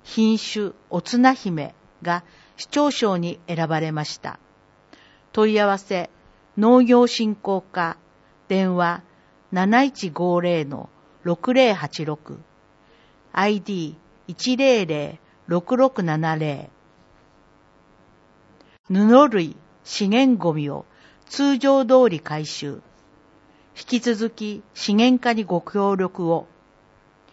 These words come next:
布類、資源ゴミのご自宅での保管にご協力いただいていましたが、リサイクルに関する流通が徐々に回復する見通しとなりましたので、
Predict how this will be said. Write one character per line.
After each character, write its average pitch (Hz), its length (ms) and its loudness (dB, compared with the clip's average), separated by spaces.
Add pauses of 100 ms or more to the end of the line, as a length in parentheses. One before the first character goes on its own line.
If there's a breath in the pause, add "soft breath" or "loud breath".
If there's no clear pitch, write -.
(800 soft breath)
布 202 160 2
類、 240 520 2 (200)
資 202 220 -4
源 254 260 4
ゴ 190 140 -2
ミ 165 140 -4
の 151 260 -8
ご 175 100 -2
自 226 180 -4
宅 254 260 -4
で 262 100 2
の 202 140 0
保 165 100 -4
管 165 240 -4
に 160 80 -6
ご 151 220 -6
協 240 240 0
力 233 260 -2
い 208 60 -6
た 220 160 -4
だ 208 120 -2
い 208 100 -6
て 208 100 -10
い 202 80 -6
ま 208 160 -2
し - 80 -14
た 160 120 -8
が、 131 220 -10 (720 soft breath)
リ 208 140 -6
サ 330 180 2
イ 330 80 -2
ク 233 140 -4
ル 196 100 -2
に 175 140 -4
関 190 240 -2
す 202 120 -8
る 170 240 -8
流 175 240 -6
通 175 360 -8
が 160 200 -6 (340 soft breath)
徐 277 160 0
々 311 120 2
に 220 160 2
回 196 260 -4
復 - 200 -14
す - 180 -8
る 214 100 -4
見 196 140 -4
通 208 240 -2
し - 100 -6
と 202 140 -8
な 196 140 -4
り 208 100 -4
ま 214 160 -2
し - 80 -12
た 160 160 -10
の 147 140 -10
で、 147 240 -12